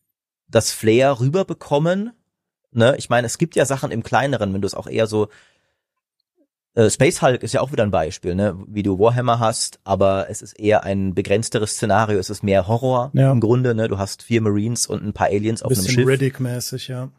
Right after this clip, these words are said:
Speaker 1: Also,
Speaker 2: Hm.
Speaker 1: also man, man kann da, denke ich, Wege finden, aber natürlich würden wir uns alle wünschen, dass dann zumindest vielleicht zum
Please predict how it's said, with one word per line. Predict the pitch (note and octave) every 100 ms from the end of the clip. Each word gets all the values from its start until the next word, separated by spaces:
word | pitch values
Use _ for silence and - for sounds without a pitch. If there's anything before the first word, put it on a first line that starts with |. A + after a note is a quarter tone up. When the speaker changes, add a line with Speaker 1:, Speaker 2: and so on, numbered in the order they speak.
| -
Speaker 1:
Also, | G#2+ G#2+
Speaker 2:
Hm. | G#2+
Speaker 1:
also | A2 A2
man, | G#2 A2+
man | A#2 G#2+
kann | - A#2
da, | D3 B2
denke | A2+ A2+
ich, | F#2+
Wege | G2 A2+ A#2 A2
finden, | - D#3 A3 - A#2+ A#2+ C3 _ _ _ _ _ _
aber | G#2 A2 A2
natürlich | G#2 B2 G#2+
würden | A#2 B2
wir | A2
uns | G2+
alle | - G#2+ A2
wünschen, | A2+ B2 - G#2+
dass | F#2
dann | - F#2
zumindest | - G#2+ B2+
vielleicht | - G2+ G2+ -
zum | G#2